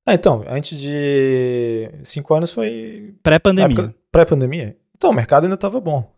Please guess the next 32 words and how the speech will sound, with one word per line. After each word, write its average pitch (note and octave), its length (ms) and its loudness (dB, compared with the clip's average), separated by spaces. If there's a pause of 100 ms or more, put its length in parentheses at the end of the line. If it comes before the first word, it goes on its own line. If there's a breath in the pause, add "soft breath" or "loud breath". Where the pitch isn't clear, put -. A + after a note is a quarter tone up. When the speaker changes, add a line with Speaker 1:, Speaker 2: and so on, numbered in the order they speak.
(120)
Speaker 1:
né? B2 240 -4
Tava B2+ 240 2
começando F#4 1120 -6
a - 20 -6
dar C#4+ 140 4
aquele C4 240 -2
sinalzinho F#3+ 640 -2
de F#3 100 -10
descer, E3+ 460 2
daí C#3 140 2
a A#2+ 40 4
pandemia B2 380 -4
chegou A#2+ 380 0
e - 20 -2
deixou, A#2 400 -6 (400)
explodiu C3+ 400 0
tudo C3+ 160 -6
de B2 140 -6
novo, F3 260 0 (240)
mas F#3 160 6
ainda F#3+ 140 4
tava G#3 240 2
bom. F3+ 420 0
Então, C#3+ 380 4
acho E3+ 120 2
que - 60 -6
ainda E3+ 160 0
tinha E3+ 180 -2
muito E3+ 160 -2
aquela F3 240 0
coisa E3+ 280 2
de, D#3+ 360 -4